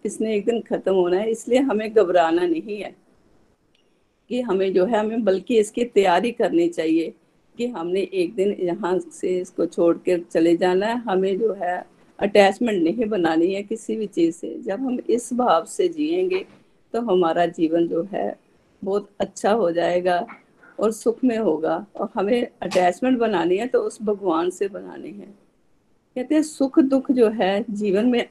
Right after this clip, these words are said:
आने ही आने हैं, ये सर्दी गर्मी की तरह है।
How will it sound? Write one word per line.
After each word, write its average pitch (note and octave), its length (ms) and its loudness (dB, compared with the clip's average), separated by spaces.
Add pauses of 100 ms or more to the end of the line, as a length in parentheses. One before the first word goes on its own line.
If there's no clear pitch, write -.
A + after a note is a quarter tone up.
आने F#3 280 4
ही G#3+ 240 -2
आने F#3+ 260 -2
हैं, G#3+ 220 -8
ये A3 140 8
सर्दी G#3+ 460 2
गर्मी F3+ 380 4
की F#3 180 -6
तरह D#3 300 -8
है। G3 180 -18